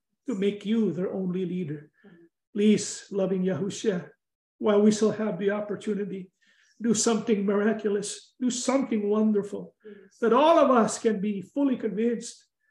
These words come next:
everything that's happening, it is for our own good, that we will be taken to you, because in you we will find safety. We will find salvation.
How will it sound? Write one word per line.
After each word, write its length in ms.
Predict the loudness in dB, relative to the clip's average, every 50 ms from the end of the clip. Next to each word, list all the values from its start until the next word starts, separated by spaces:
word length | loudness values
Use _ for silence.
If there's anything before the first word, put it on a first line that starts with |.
| _ _ _ -4
everything 680 | 0 2 4 4 6 6 6 6 6 4 4 2 2 2
that's 280 | 0 0 -2 -4 -8 -10
happening, 560 | -8 -8 -6 -4 -2 0 0 0 -2 -4 -10 -16 _ _ _ _ _ -4
it 140 | 0 2
is 180 | 4 4 2 2
for 180 | 0 0 2 2
our 260 | 4 4 4 4 2
own 240 | 0 0 0 0 -2
good, 460 | -2 -2 0 0 -2 -2 -4 -10 -16 -18 _ _ _ _ _ _ _ _ _ -2
that 260 | -2 -2 -2 -2 2
we 180 | 4 6 6
will 180 | 8 8 6 6
be 140 | 6 4 0
taken 480 | 2 2 4 4 4 4 2 0 0
to 100 | 0 0
you, 220 | 2 2 2 2 0
because 360 | 0 -2 0 2 2 2 2
in 340 | 0 0 2 2 2 2 2
you 600 | 2 2 2 2 2 2 2 2 0 -2 -4 -8 -8
we 140 | -4 -2 0
will 140 | 2 2 0
find 320 | -2 -4 -8 -6 -6 -8
safety. 640 | -6 -4 -4 -4 -4 -4 -8 -12 -12 -12 -12 -14 -16 _ _ _ -20 -20 -20 -20 -20 _ _ _ _ -10
We 100 | -8 -6
will 140 | -6 -6
find 280 | -8 -8 -8 -8 -8 -8
salvation. 640 | -8 -8 -8 -8 -8 -8 -10 -10 -12 -14 -18 -20